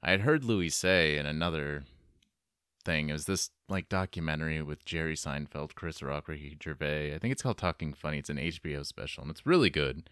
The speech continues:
if you're interested in comedy stuff. But in there, they were talking about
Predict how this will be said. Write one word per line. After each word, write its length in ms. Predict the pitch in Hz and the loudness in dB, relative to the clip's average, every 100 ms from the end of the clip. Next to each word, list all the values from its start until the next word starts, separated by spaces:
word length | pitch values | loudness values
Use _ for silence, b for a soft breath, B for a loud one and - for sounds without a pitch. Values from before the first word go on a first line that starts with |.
| B B B B | B B B B
if 160 | 85 - | -6 0
you're 100 | 78 | 0
interested 460 | 76 76 - 71 | 0 -4 -6 -6
in 60 | 69 | -6
comedy 320 | 73 69 69 | -6 -6 -6
stuff. 360 | - 69 71 - | -8 -8 -10 -6
But 220 | 73 69 60 _ b b b b b b b | -4 -4 -6 _ b b b b b b b
in 220 | - 98 | 0 4
there, 420 | 107 147 143 123 101 | 6 8 8 8 6
they 120 | 87 | 4
were 60 | |
talking 300 | 80 87 78 | 2 -2 -2
about 400 | 78 - 76 73 | -2 2 2 2